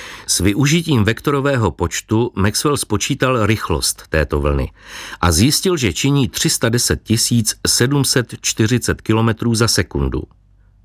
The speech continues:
To ho dočista ohromilo. Tato rychlost byla v mezích experimentální chyby pozoruhodně blízko rychlosti světla. Dnes víme, že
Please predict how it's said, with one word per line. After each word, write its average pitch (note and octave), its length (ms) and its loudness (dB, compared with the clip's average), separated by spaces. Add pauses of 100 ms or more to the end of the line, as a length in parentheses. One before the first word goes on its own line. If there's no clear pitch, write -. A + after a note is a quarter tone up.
(120)
To C#2+ 100 2
ho C#2+ 160 0
dočista F#2 680 0
ohromilo. D#2+ 540 2 (1040)
Tato A2 240 2
rychlost B2 420 0
byla F#2 400 0 (160)
v D2+ 100 -10
mezích F2+ 500 0
experimentální F2+ 880 2
chyby G2 340 0 (640)
pozoruhodně D#3 760 2
blízko G#2+ 520 0
rychlosti C#3 480 0
světla. B2+ 560 -2 (440)
Dnes E2+ 320 0
víme, F2 460 4
že F2 180 0